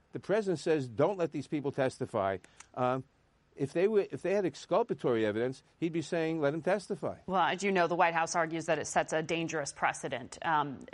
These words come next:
Speaker 2: for future presidents. But I wanna
Speaker 1: There
Speaker 2: ask
Speaker 1: is
Speaker 2: you
Speaker 1: no
Speaker 2: about,
Speaker 1: pre-,
Speaker 2: I wanna
Speaker 1: the,
Speaker 2: ask you about
Speaker 1: that
Speaker 2: the,
Speaker 1: is,
Speaker 2: the
Speaker 1: that is, that is
Speaker 2: president's
Speaker 1: nonsense.
Speaker 2: legal team, or at least, uh, some lawyers who are going to be speaking on behalf of the president, Alan Dershowitz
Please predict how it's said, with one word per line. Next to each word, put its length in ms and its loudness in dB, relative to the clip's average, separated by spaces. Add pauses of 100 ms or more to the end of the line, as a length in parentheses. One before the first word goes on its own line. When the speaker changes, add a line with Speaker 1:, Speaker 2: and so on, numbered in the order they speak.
(120)
Speaker 2:
for 260 -2
future 380 -4
presidents. 440 -2
But 120 2
I 20 4
wanna 240 4
Speaker 1:
There 80 4
Speaker 2:
ask 100 4
Speaker 1:
is 60 -2
Speaker 2:
you 80 2
Speaker 1:
no 100 6
Speaker 2:
about, 160 6
Speaker 1:
pre-, 140 6 (380)
Speaker 2:
I 100 6
wanna 180 4
Speaker 1:
the, 60 4
Speaker 2:
ask 180 -2
you 120 4
about 360 4
Speaker 1:
that 120 6
Speaker 2:
the, 60 2
Speaker 1:
is, 80 -2
Speaker 2:
the 60 0
Speaker 1:
that 180 4
is, 60 6
that 80 8
is 60 2
Speaker 2:
president's 320 4
Speaker 1:
nonsense. 260 2
Speaker 2:
legal 440 0 (180)
team, 500 -2 (240)
or 100 2
at 100 0
least, 380 -2
uh, 160 4
some 300 2
lawyers 420 2
who 160 0
are 220 4
going 320 -2
to 80 -6
be 160 -4
speaking 580 -2
on 140 -2
behalf 360 0
of 140 -8
the 60 -6
president, 580 -2
Alan 300 0
Dershowitz 580 -2